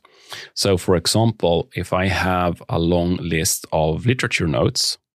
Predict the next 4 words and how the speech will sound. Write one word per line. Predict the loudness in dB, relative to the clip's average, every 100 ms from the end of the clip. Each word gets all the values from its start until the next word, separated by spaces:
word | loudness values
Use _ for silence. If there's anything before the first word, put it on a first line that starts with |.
| _ _ _ _ _
I | -2 -2
can | 0 0 0 0 -2 -4 _ _ _
write | 0 2 4 2 0
some | 0 2 0